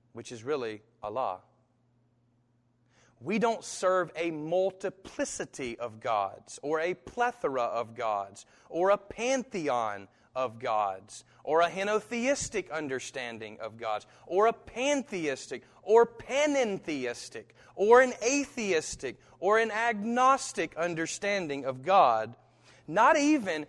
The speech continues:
just a theistic understanding, or not even just a personal theistic understanding,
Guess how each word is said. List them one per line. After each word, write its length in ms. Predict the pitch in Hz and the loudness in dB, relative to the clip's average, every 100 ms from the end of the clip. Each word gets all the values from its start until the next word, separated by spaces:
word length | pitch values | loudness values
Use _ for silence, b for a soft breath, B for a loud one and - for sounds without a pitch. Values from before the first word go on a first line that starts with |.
| _ | _
just 380 | 127 202 226 - - | -2 2 2 2 0
a 280 | 214 214 196 - - | 0 0 -4 -16 -8
theistic 680 | 233 226 302 - - 196 - | -2 0 4 4 2 -2 -2
understanding, 960 | 165 147 143 - 143 127 127 139 170 B B B | -4 -4 -6 -8 -8 -6 -6 -6 -8 B B B
or 200 | 214 240 | 6 6
not 160 | 240 | 4
even 240 | 262 247 226 | 2 0 -2
just 200 | 254 262 | -2 -2
a 120 | 262 | -2
personal 720 | - - 320 - 285 240 165 | -4 2 2 2 0 2 0
theistic 640 | - 160 151 139 - 135 | -2 -4 -2 -2 -4 -10
understanding, 840 | 123 139 123 120 - 127 120 127 | -8 -8 -8 -10 -8 -8 -8 -8